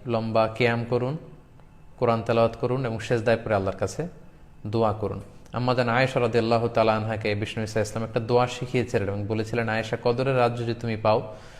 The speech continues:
তুমি এই দোয়াটা বেশি বেশি পড়বে।" দোয়াটি হচ্ছে, "আল্লাহুম্মা ইন্নাকা আফুন তুহিব্বুল আফওয়া ফাআফু আন্নি।" এর মানে হচ্ছে, "হে আল্লাহ, আপনি ক্ষমাশীল, নিশ্চয়ই আপনি ক্ষমাশীল,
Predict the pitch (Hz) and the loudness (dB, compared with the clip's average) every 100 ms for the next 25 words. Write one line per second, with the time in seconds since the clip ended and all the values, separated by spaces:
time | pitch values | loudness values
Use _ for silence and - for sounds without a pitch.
0 | - - 117 110 107 113 107 104 104 104 | -18 -6 0 0 4 2 4 0 0 -2
1 | 101 101 107 92 95 107 107 110 110 107 | -6 -4 -4 -4 -2 0 0 0 -2 0
2 | 104 110 113 110 107 120 117 113 101 104 | 0 0 -2 -4 -4 -4 -6 0 0 0
3 | 104 127 117 98 92 - - - - - | 0 -2 0 -2 -6 -12 -18 -20 -20 -4
4 | 120 - 117 110 107 113 117 - 104 92 | -2 -2 -2 0 0 0 -2 0 0 0
5 | - - - - - 107 101 - 95 101 | -8 -20 -20 -8 0 0 0 -2 -4 -4
6 | 95 85 - - - - - 107 110 117 | -4 -8 -12 -18 -20 -18 -8 -4 -2 -2
7 | 117 120 120 127 120 113 107 127 - 131 | -2 -4 2 2 2 0 -2 -6 -4 -2
8 | 123 - 107 92 - - - - 120 113 | -2 -2 -6 -6 -16 -20 -20 -8 -6 -6
9 | - 107 98 110 110 117 - 117 117 - | -2 -2 -2 -6 -6 -8 -4 -4 -2 -4